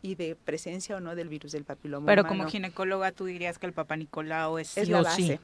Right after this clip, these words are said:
Speaker 2: Ujú.
Speaker 1: siempre. El, el Papá Nicolau es el
Speaker 2: Ujú.
Speaker 1: screening, o el estudio de tamizaje de,
Speaker 2: Ujú.
Speaker 1: de, de, por excelencia. Ahí nos va a decir si hay o no alteración y ya si hay alguna alteración, entonces avanzamos a hacer estudios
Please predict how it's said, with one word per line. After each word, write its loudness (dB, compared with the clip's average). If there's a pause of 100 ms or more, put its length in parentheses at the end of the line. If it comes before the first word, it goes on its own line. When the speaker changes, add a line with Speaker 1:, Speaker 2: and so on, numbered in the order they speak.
Speaker 2:
Ujú. 0
Speaker 1:
siempre. 2
El, -2
el 2
Papá -4
Nicolau 0
es 2
el 2
Speaker 2:
Ujú. 2
Speaker 1:
screening, -6
o 2
el 0
estudio -2
de -2
tamizaje -4
de, 0
Speaker 2:
Ujú. -2 (100)
Speaker 1:
de, -8
de, -6
por 2
excelencia. -2
Ahí 0
nos -2
va 2
a 0
decir -4
si -4
hay 0
o -6
no -8
alteración -6
y -6
ya 0
si -6
hay 0
alguna -2
alteración, -4
entonces -8
avanzamos -6
a -4
hacer -6
estudios -10